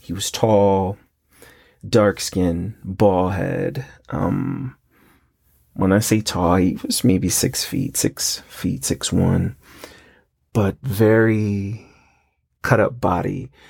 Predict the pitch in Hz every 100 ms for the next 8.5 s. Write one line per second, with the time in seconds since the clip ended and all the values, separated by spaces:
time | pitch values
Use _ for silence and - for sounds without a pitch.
0 | - _ _ 110 107 113 101 - 117 107
1 | 90 98 98 98 95 117 104 92 92 85
2 | - 131 - 92 87 - - - 92 92
3 | 95 95 87 - 95 104 - - - -
4 | _ - 95 90 117 _ _ _ _ _
5 | - - 107 - 98 92 98 - - 104
6 | 90 95 - _ - - _ _ _ _
7 | _ _ _ - 107 - 92 - 160 -
8 | - 92 92 95